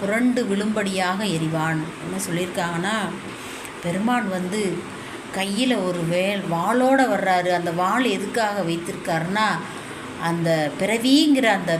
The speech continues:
பெரிய மரம், அது பெரிய வேரோட இருக்கு. அதை வந்து வெட்டி சாய்த்தாதான் நம்மளோட பிறவிங்கிற அந்த பிணி தீரும். அதுக்காக குதிரையின் மேல ஒரு வாளோட, ஒளி வீசுகின்ற வாளோட வர்றாரு.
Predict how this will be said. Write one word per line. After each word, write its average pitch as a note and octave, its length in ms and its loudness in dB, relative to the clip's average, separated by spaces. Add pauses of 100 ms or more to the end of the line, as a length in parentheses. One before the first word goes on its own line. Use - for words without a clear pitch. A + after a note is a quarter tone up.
பெரிய A3 520 0
மரம், G#3+ 380 4 (180)
அது D#3 120 -4
பெரிய F#3+ 400 0
வேரோட A3+ 560 2
இருக்கு. A#3 380 0 (380)
அதை D#3+ 200 -2
வந்து F#3+ 380 0
வெட்டி - 360 -4 (100)
சாய்த்தாதான் G3 600 0
நம்மளோட E3 360 0 (120)
பிறவிங்கிற G#3+ 580 2
அந்த E3+ 240 -2 (140)
பிணி C4 360 2
தீரும். F#3 500 0 (400)
அதுக்காக G3 500 0 (100)
குதிரையின் G3+ 480 -2
மேல F#3+ 380 2 (320)
ஒரு E3+ 240 0
வாளோட, A3+ 600 2
ஒளி A3 220 2
வீசுகின்ற C#4 680 6
வாளோட G#3 420 2
வர்றாரு. E3+ 840 2